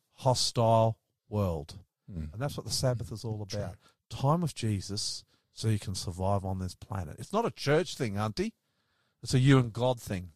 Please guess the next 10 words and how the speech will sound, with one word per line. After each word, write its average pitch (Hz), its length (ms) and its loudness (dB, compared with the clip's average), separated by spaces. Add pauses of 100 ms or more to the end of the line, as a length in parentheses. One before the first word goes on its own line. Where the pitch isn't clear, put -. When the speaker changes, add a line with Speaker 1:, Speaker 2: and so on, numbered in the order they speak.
(760)
Speaker 1:
I 127 40 -4
wanna 160 160 4
finish 151 300 -2
with 131 120 -2
prayer, 143 240 8
my 131 140 6
friend. 143 240 2 (720)
Dear 123 140 6
Lord 127 200 10
Jesus, - 680 2